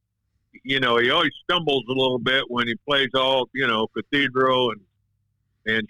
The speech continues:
Chittard and, uh, Brebeuf, but, uh, they put it on Brebeuf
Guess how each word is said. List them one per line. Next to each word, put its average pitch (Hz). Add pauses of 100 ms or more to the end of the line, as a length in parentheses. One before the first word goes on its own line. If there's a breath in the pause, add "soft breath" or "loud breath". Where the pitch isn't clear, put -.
Chittard 123
and, 107
uh, 101 (360)
Brebeuf, 110 (120)
but, 107 (160)
uh, 107
they 113
put 139
it 131
on 135
Brebeuf 131